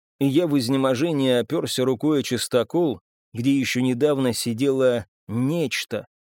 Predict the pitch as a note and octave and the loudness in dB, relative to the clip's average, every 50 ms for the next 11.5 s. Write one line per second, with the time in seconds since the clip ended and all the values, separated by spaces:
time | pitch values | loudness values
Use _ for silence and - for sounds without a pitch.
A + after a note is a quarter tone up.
0 | _ _ _ - - C#3 C#3 C3 A#2+ A2 A2+ E3 D#3+ D#3 C#3+ C#3 C3+ C3 B2+ A#2 | _ _ _ 0 2 2 4 2 2 0 -2 -2 -2 0 0 0 0 0 0 0
1 | - - D3+ D3+ C#3+ C#3 C3 B2 B2 C#3 E3+ - - - C#3 D#3 D#3 C#3 - _ | 0 0 0 0 2 0 0 0 0 -2 -4 -4 -6 -6 -2 -2 -2 -2 -4 _
2 | - C#3+ D3 C#3+ C3+ B2+ B2 B2+ D3+ D3+ C#3 A2+ B2 B2 - - B2+ B2 C3 D#3 | -2 0 0 0 0 0 0 0 0 0 -2 -2 -4 -4 -2 -2 -2 0 0 -2
3 | D3+ C#3 C#3 C3+ B2 A#2+ C3+ B2+ - - - - G#3+ E3+ - - - A#2+ A2+ A2 | -2 -2 -2 -2 0 0 0 0 0 -4 -6 -6 -6 -8 -8 -2 -2 0 0 0
4 | G#2+ - _ _ _ _ _ _ _ _ _ _ _ _ - F#3 G#3+ - - - | -4 -6 _ _ _ _ _ _ _ _ _ _ _ _ -6 -4 -4 -4 -6 -4
5 | C3 C#3+ C#3+ C#3 D#3 G3+ F3 - F#3+ F#3+ F#3 F#3+ F#3 F3+ D3 - - _ _ _ | -2 -2 0 0 0 -2 -2 -2 -2 -2 0 0 0 0 -2 -4 -10 _ _ _
6 | _ _ _ _ - G2+ A#2 E3 E3 C#3 A#2+ _ - B2+ C#3 F#3+ A#3+ A#3+ F#3+ D3+ | _ _ _ _ -8 -4 -2 -2 -2 -2 -4 _ -4 -2 -2 -2 -2 -2 -2 -2
7 | D3 C#3 C#3+ C#3 C#3 C#3+ C#3 - - C3 C3 C3 E3 G#3 F#3+ C#3+ C#3 C#3+ C3+ A#2 | -2 -2 0 0 0 0 -2 -2 2 2 2 2 0 -4 -4 -2 -2 -2 -2 -2
8 | - - D3 D#3 C3+ - E3 D#3+ B2 - - - A#3+ A#3 F#3 C#3 A2 B2 C3 B2+ | -2 -2 -2 -2 0 0 -2 -2 -2 -2 -6 -6 -6 -4 -4 0 2 2 2 2
9 | E3+ F#3+ D#3+ - - C#3 B2+ G#2+ - - G#3+ G#3 D3+ A#2+ - - C3+ A#2 - - | 2 -2 -2 0 0 -2 -2 -2 -4 -2 0 0 0 0 -2 -4 -4 -4 -4 -8
10 | - - _ - G#3+ F3 D#3 D#3 D3+ B2 - D3+ D3 C#3 B2+ G#2+ A#2+ C#3+ D#3+ G#3+ | -10 -8 _ -6 -4 -2 -2 -2 -2 -2 0 0 0 0 0 0 -2 -2 0 0
11 | A3 D#3+ C3 - A#2+ A2 G#2+ G2+ G2 - | -2 -2 -2 -4 -4 -4 -4 -4 -6 -8